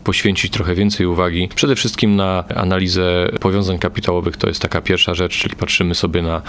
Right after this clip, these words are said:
na to, z, z jakimi biznesami powiązany jest dany klient, czy czasem nie było tam spółek, które właśnie były likwidowane, było tam sporo upadłości. Możemy to robić na poziomie powiązań kapitałowych, możemy to robić na poziomie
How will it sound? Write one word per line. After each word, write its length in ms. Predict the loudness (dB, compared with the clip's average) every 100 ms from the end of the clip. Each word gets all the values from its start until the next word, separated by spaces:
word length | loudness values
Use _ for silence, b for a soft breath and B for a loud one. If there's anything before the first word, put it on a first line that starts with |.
| -4
na 80 | -2
to, 140 | -2
z, 180 | -2 -2
z 260 | -2 0
jakimi 380 | 0 2 2 2
biznesami 580 | 2 0 0 0 0 0
powiązany 520 | 0 0 0 0 0
jest 240 | -2 -2 -2
dany 260 | 0 0
klient, 480 | -2 -2 0 -2 -2
czy 120 | -2
czasem 400 | 0 0 2 2
nie 120 | 2
było 260 | 2 0 0
tam 300 | 0 0 -2 B B B
spółek, 520 | -2 2 2 0 -4 -12
które 360 | -4 0 2 2
właśnie 420 | 0 -2 -2 -2 -4 0
były 420 | 2 2 2 0
likwidowane, 640 | 0 0 2 2 0 -2 -4 -4
było 180 | 0 0
tam 160 | 0
sporo 260 | -2 0 0
upadłości. 640 | 0 0 0 -2 0 -2 -2
Możemy 260 | -2 0 0
to 380 | 0 0 0 0
robić 240 | 0 0
na 80 | -2
poziomie 320 | -2 -2 -2
powiązań 320 | -2 -2 -2
kapitałowych, 560 | -2 -4 -2 0 0 -2
możemy 260 | -2 -2 -2
to 100 | -2
robić 180 | -2
na 80 | -4
poziomie 360 | -2 -2 -2